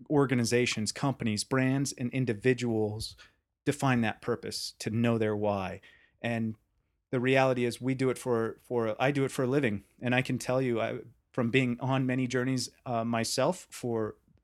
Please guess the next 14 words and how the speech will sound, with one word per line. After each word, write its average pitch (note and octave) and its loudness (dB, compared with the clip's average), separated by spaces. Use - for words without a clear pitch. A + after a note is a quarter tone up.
Heroic C3 2
and D3 2
with C3 -2
other C3 2
organizations, B2 0
with - -8
other A#2 -4
clients, E3 -4
that B2+ 2
when C#3 2
you D#3 4
dig C#3+ 4
deep A#2 -2
enough, F3+ 0